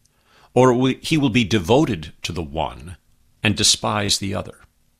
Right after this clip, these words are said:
You cannot serve God and money. Therefore, I tell you, do not be anxious about your life, what you will eat or what you will drink, nor about your body,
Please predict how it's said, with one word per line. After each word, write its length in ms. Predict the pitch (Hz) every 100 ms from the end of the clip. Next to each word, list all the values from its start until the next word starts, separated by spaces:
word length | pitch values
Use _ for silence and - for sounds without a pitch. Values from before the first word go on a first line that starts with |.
| _ _ _ _ _ _ _
You 120 | 101
cannot 320 | 101 107 107 -
serve 520 | - 113 104 78 73
God 520 | 107 82 67 62 85 _ _ _ -
and 200 | 92 78
money. 440 | 78 76 69 - _ _ _ _ _ _ _ _ _ _ _ _ _ - -
Therefore, 380 | 117 156 170 170
I 100 | 156
tell 260 | - 101 92
you, 340 | 82 82 107 - _ _ _ _ _ _ _ -
do 100 | 110
not 220 | 113 117
be 160 | 139 -
anxious 720 | 120 123 107 - - - - _ _ -
about 280 | 95 82 78
your 140 | 87
life, 440 | 87 95 71 - - _ _ _ _ _ _ - -
what 220 | 113 110
you 60 | 107
will 160 | 101 -
eat 380 | 110 131 - - _ _ _ _ _
or 120 | 110
what 200 | 92 98
you 100 | 101
will 100 | 92
drink, 560 | 85 78 101 110 131 - _ _ _ - -
nor 200 | 104 113
about 340 | 107 98 90 -
your 80 |
body, 600 | 85 82 85 87 110 131